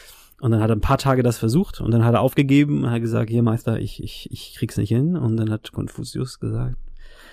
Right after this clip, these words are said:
ne, „In der Geduld, in der Ruhe liegt die Kraft“, hat das Band abgezogen, hat jeden einzelnen Zweig einmal durchgebrochen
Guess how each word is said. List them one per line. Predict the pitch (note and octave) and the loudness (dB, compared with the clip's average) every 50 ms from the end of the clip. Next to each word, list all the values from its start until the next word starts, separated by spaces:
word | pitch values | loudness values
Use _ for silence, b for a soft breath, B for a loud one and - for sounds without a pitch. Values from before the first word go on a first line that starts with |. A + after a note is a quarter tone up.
| b b b | b b b
ne, | A#2 B2 D#3 F3+ | -2 -2 -2 -2
„In | C#3+ B2 | -2 -2
der | A2 A2+ | -2 -2
Geduld, | A2+ A2 A2+ B2 B2+ C3 C#3+ - | -2 -4 -2 0 0 0 0 0
in | A#2 | -2
der | A2+ A2 | -2 -2
Ruhe | A2 A#2+ A#2 A2+ | 0 0 0 0
liegt | A2+ A2 - | 0 -2 -4
die | B2+ - | -8 -10
Kraft“, | - - C3+ C3 - - | -8 -6 -8 -8 -8 -10
hat | A2+ - - - | -12 -10 -10 -10
das | A2 A2 - _ _ _ - | -12 -12 -14 _ _ _ -2
Band | A2+ C3+ D3+ | 0 0 0
abgezogen, | D3 C3 - - B2 - - D3 C#3 A#2+ | 0 -2 -6 -8 -10 -6 -4 -2 -2 0
hat | A#2 G#2+ A2+ | -2 -2 -2
jeden | A2+ A#2 C3 C#3+ C3 | 0 0 2 2 2
einzelnen | - A#2 A#2+ - - A#2 G#2+ G#2+ | 0 0 -2 0 0 -2 -2 -2
Zweig | - - G#2+ G#2 G#2 - - - _ _ _ _ _ _ _ _ _ _ _ _ _ _ _ _ _ _ _ | -4 -4 -4 -4 -4 -6 -8 -16 _ _ _ _ _ _ _ _ _ _ _ _ _ _ _ _ _ _ _
einmal | - A2+ G#2+ G#2+ G#2 | -4 -2 -2 0 0
durchgebrochen | B2+ C#3 C#3 - A#2 G#2 - - A2 - A#2 A#2 | 0 0 0 -2 -6 -8 -8 -8 -8 -6 -4 -6